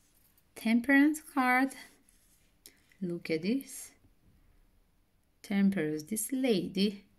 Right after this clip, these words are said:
there, she's refilling these jars,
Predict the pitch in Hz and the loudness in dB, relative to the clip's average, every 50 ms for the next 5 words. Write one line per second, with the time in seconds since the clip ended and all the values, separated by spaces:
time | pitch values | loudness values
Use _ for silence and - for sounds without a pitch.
0 | _ _ - 190 196 180 165 180 180 175 - - - - _ _ _ _ _ _ | _ _ -6 -4 -4 -4 -4 -4 -6 -6 -8 -8 -12 -14 _ _ _ _ _ _
1 | _ _ _ _ - - - - - 262 262 254 254 247 233 240 - - - _ | _ _ _ _ -10 -8 -6 -2 -2 0 0 0 -2 -2 -4 -6 -10 -14 -18 _
2 | _ _ _ _ _ _ _ _ _ _ 214 208 226 240 247 240 - - - 247 | _ _ _ _ _ _ _ _ _ _ -4 0 0 0 0 -2 -6 -2 0 2
3 | 240 226 214 180 160 156 160 160 156 165 165 170 165 - - 196 190 175 156 151 | 4 4 4 2 0 -2 -6 -8 -8 -8 -8 -8 -8 -4 -2 0 0 0 0 -2
4 | 160 - - - | -4 -6 -8 -12